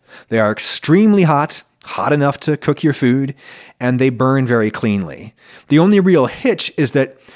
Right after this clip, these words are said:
they are covered in ash, so you wanna be careful about bumping your grill as you cook on it, because if you bump it, you'll knock the ash loose, and the hot air currents will carry that ash up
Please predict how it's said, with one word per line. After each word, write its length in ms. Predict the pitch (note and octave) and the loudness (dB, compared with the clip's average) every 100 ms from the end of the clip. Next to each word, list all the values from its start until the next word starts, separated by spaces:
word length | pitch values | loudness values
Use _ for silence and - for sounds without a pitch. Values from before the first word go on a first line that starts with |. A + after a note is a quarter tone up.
| - B2 | -18 -4
they 140 | B2+ | -2
are 120 | A#2+ | -2
covered 560 | - - F#3+ F3 D#3 C#3 | -4 -4 0 0 2 2
in 120 | A#2 | 0
ash, 720 | - A2+ G#2+ D#2+ - - - - _ _ | -2 -4 -4 -4 -6 -6 -8 -12 _ _
so 320 | - - B2 | -8 -2 0
you 180 | A#2+ C3 | 2 2
wanna 140 | D#3 D3+ | 2 0
be 100 | B2 | -4
careful 400 | - D#3+ D#3 C#3+ | -4 -2 0 0
about 480 | B2+ G#2+ G2 F#2 | -2 -4 -12 -6
bumping 440 | A2 B2 C3+ D#3 D#3 | -4 -2 -2 -2 0
your 180 | C3+ A2 | 0 0
grill 580 | G#2 A#2+ C3+ E3+ E3+ - | 0 0 2 0 -4 -6
as 180 | A2+ A2 | -4 -2
you 120 | G#2+ | -2
cook 260 | - C3 - | -2 -4 -2
on 160 | C#3+ | 0
it, 200 | F3 - _ - - | -2 -4 _ -20 -12
because 220 | - A#2 G#2+ | -4 -4 -2
if 180 | E3 | -2
you 100 | F3 | -2
bump 280 | A#2+ C3 A#2+ | 0 -2 -2
it, 160 | B2 - | -4 -4
you'll 160 | C3 | -4
knock 460 | A2+ A2 A2+ B2+ - | -2 -2 -4 -4 -4
the 160 | A#2+ - | -6 -4
ash 340 | A2 A2+ - | -4 -4 -4
loose, 560 | F#2+ G#2+ C#3+ F#3+ - - - - _ | -4 0 0 0 -4 -6 -14 -20 _
and 160 | A2+ | -4
the 60 | A2+ | -4
hot 400 | - E3+ D3+ - | -2 0 0 0
air 240 | C#3 C3 C3+ | -2 -2 -2
currents 480 | - B2+ G#2 G2+ | -4 -4 -4 -6
will 120 | G#2+ G2 | -8 -8
carry 380 | - D#3 D3+ A#2+ | -4 0 0 0
that 200 | G#2+ F#2+ | -2 -2
ash 320 | G2 G2 - | -4 -4 -6
up 240 | C3+ A2+ | -8 -8